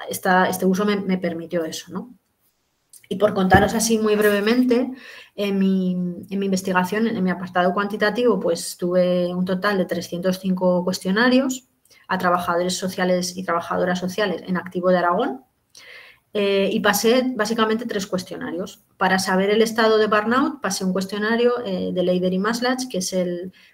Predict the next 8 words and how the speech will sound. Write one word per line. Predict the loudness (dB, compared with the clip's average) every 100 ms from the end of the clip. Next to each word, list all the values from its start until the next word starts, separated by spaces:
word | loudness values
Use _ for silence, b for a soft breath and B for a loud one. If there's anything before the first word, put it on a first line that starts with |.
| b
cuestionario | -6 -4 0 2 2
de | 0
seis | 0 -2 0
áreas | 0 2 2
de | 0
la | 2
vida | 2 2
laboral, | 2 2 0 -2